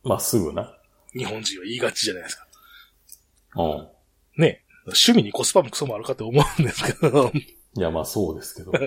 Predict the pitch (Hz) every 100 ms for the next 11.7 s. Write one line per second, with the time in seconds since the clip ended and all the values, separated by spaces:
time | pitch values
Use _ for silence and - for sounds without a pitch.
0 | - - 214 208 196 185 190 _ 254 196
1 | 156 156 127 117 139 131 135 147 147 -
2 | 196 - 180 175 - - _ _ _ _
3 | _ - 170 127 113 143 120 120 123 110
4 | 98 110 95 98 - - - - - -
5 | - _ _ - - - 107 101 87 76
6 | 80 - _ _ - - - 90 - _
7 | _ _ 139 123 - _ _ _ _ _
8 | _ 123 127 135 127 - - 135 104 101
9 | - - 123 123 120 117 - 131 123 -
10 | 98 95 101 - - 156 - 123 113 135
11 | - - 101 117 120 110